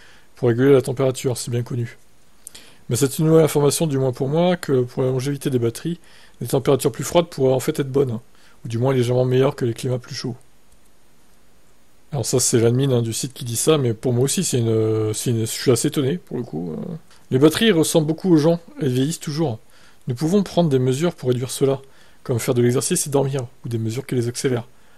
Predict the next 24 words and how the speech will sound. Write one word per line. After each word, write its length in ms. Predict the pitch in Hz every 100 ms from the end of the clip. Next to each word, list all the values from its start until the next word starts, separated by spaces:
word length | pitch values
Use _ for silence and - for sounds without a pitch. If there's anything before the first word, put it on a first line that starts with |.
| - -
comme 140 | 110
fumer 280 | - 131 135
et 40 |
bronzer. 380 | 123 123 117 113 - - - - - - -
Il 60 | 113
en 40 |
va 100 | 113
de 100 | 127
même 160 | 147 160
pour 100 | 156
les 80 | 151
batteries, 440 | 156 - 151 - - - - -
et 60 | 120
être 120 | -
exposé 320 | 127 143 127
à 40 | 127
la 40 |
chaleur 300 | - 151 165
ressemble 260 | 143 147 135
beaucoup 240 | 147 165
à 60 | 139
fumer 260 | - 151
des 80 | 135
cigarettes. 540 | - 135 135 135 -